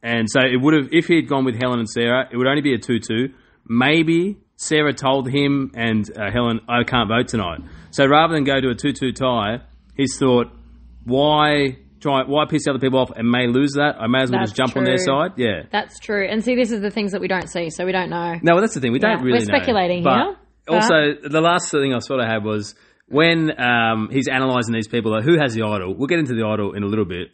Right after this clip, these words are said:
Speaker 1: Um, he sees that Sarah's, you know, thinks someone else has something.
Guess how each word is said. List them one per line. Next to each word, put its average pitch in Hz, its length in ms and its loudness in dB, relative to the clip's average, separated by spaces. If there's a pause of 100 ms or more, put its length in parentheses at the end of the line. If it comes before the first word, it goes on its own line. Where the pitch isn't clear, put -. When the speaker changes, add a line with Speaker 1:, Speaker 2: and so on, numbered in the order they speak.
(140)
Speaker 1:
Um, 87 460 -8 (720)
he 135 100 0
sees 156 260 4
that 143 120 -4
Sarah's, 156 400 2
you 151 80 0
know, 117 300 0 (400)
thinks 147 200 -4
someone 131 200 0
else 120 160 -2
has 117 180 -2
something. 113 580 0